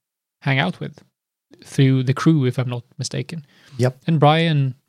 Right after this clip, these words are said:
Speaker 1: went down and met him, and that started a <laughs> an amazing and insane group of people that have met at every event since then,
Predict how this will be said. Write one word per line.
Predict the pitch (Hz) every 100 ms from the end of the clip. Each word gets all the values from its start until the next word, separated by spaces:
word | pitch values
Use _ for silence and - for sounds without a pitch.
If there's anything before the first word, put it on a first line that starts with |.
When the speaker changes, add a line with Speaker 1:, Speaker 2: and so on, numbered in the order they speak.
| -
Speaker 1:
went | 143
down | 143 127 123 123 123 -
and | 139
met | 123 -
him, | 123 127
and | 131
that | 131 139
started | - 131 123 127
a | 131 123 120 - _ - - - - _ _ _ _ _ _ _ _ _ _ _ -
<laughs> |
an | 135 - 220 147 - - 175 185 127
amazing | 127 135 139 143 143 - - 131 127
and | 143 127
insane | 143 131 - - 143 143 139
group | 135 131 -
of | 127 -
people | 131 123 131 120
that | 123
have | 127 131 131 _ _ _ _ _ _ -
met | 139 127 - 160
at | 147
every | 143 147 151 139
event | 123 127 123
since | - 135 135
then, | - 143 139